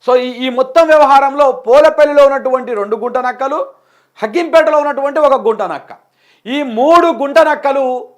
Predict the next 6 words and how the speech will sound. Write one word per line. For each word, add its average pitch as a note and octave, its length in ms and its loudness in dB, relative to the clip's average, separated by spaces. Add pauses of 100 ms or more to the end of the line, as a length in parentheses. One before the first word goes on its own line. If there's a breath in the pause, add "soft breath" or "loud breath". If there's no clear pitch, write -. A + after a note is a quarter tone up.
ఈ A#3 160 -4
ఐదు D4 260 0
గ్రామాల B3+ 600 0
ప్రజల A#3 600 0 (300 loud breath)
భూములను D4+ 540 2
మింగుతందుకు B3+ 840 -4